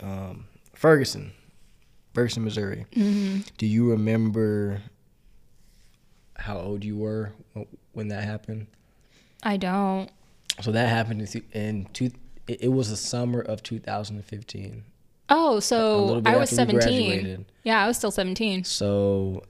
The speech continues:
Speaker 1: if you can remember back to that time, what, what feelings did you have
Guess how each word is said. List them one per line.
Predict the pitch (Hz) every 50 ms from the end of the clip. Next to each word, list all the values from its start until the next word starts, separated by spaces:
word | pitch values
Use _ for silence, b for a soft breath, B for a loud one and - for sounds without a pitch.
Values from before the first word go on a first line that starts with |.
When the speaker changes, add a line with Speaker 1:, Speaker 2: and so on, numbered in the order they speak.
| - -
Speaker 1:
if | 107 101 98
you | 101 113 120
can | - 127 123
remember | 117 110 107 110 113 113 113 107 110 107
back | 101 95 104 101 101 98 -
to | - 98
that | 101 95 90 - -
time, | - - 104 104 104 101 98 95 92 92 92 92
what, | 95 98 101 104 104 - - 78 - -
what | 107 107 104 -
feelings | - - - 104 110 110 110 107 104 98 92
did | - - 101 98 92
you | 98 95
have | 95 98 95 95 95 92 92 92 95 98